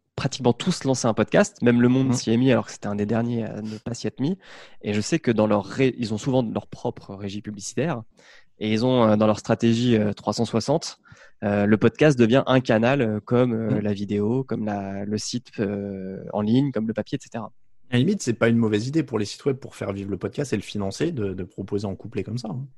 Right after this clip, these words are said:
Speaker 1: Non, pas du tout. Non, c'est une très bonne idée.
Speaker 2: Est-ce que un replay radio est un podcast ?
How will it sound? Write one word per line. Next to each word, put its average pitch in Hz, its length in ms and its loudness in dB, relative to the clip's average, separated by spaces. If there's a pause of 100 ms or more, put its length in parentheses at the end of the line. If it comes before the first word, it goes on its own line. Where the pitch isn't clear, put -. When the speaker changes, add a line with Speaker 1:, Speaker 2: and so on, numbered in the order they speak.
(100)
Speaker 1:
Non, 185 140 2
pas - 100 0
du 240 80 0
tout. 190 160 -6 (160)
Non, 196 160 4
c'est - 140 -8
une 190 100 -6
très - 180 -8
bonne 208 140 -2
idée. 170 160 -4 (840)
Speaker 2:
Est-ce - 260 -2
que 226 440 0
un 156 180 2
replay 147 600 0
radio 127 520 0
est 120 140 -6
un - 80 -6
podcast ? - 540 -8